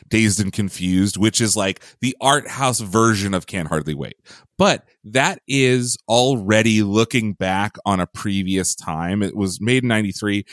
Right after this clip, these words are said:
It's about a, one day in nineteen seventy-six. This movie does a, a truly incredible job of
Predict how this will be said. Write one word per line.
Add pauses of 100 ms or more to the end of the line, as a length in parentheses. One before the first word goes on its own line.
(120)
It's
about
a,
one
day
in
nineteen
seventy-six. (200)
This
movie
does (380)
a,
a (140)
truly
incredible
job (120)
of